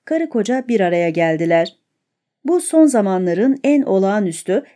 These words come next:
en alışılmadık durumuydu. Yemekte Markiz'in bir arkadaşı vardı. Victor, yani general, her zamanki alışkanlığını terk etmiş, ilk kez evinde yemeğe kalmıştı.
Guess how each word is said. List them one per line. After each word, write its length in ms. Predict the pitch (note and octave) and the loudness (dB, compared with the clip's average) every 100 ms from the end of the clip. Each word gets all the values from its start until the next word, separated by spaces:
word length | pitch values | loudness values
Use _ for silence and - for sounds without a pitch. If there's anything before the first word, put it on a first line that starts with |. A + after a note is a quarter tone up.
| - | -4
en 220 | C#4+ D#4+ | 0 2
alışılmadık 760 | D4 G#3 G#3 A3+ G3 E3+ E3+ - | 2 0 2 0 0 -2 -4 -4
durumuydu. 680 | E3+ E3+ E3+ E3 E3+ F3+ _ _ _ _ _ _ _ | -2 -2 -2 0 -2 -2 _ _ _ _ _ _ _
Yemekte 480 | C4 D4 D#4 D4+ E4+ | 2 4 4 0 0
Markiz'in 580 | D#4 D#4 D4 G#3 A#3 B3+ | 2 2 0 -2 2 2
bir 60 | |
arkadaşı 560 | A3 G#3 G#3+ G3+ G3+ G3+ | 2 2 0 -2 -2 0
vardı. 460 | F3 E3 D#3+ E3+ - _ _ _ _ A#3+ | 0 0 0 -4 -6 _ _ _ _ -2
Victor, 460 | C#4 - E3+ D#3+ - _ | -2 0 -4 -4 -10 _
yani 320 | C#4+ D4+ D4 A3 | -2 2 2 2
general, 500 | G3+ G3 E3+ E3+ A3+ | 0 0 2 0 -2
her 320 | - - F4 | -8 -4 -2
zamanki 420 | E4+ D4 C#4 C4 | 2 2 2 0
alışkanlığını 680 | A3+ A3+ - G#3+ G#3+ G#3 G#3+ | -2 -2 -4 -2 -2 -2 -4
terk 320 | A#3 C4+ C4 | -6 -8 -6
etmiş, 440 | F3+ D#3+ F3+ C#4 - _ _ | -6 -6 -6 -6 -8 _ _
ilk 300 | E4 F#4 - | -2 -2 -2
kez 260 | B3 C#4+ - | -2 -2 -2
evinde 320 | A#3 A#3 A#3 | -2 0 2
yemeğe 400 | G#3+ F#3 F3 F3 | 2 0 -2 -4
kalmıştı. 720 | F3+ F3 E3+ F3 - E3+ F3+ | -2 -2 -2 -6 -4 -4 -4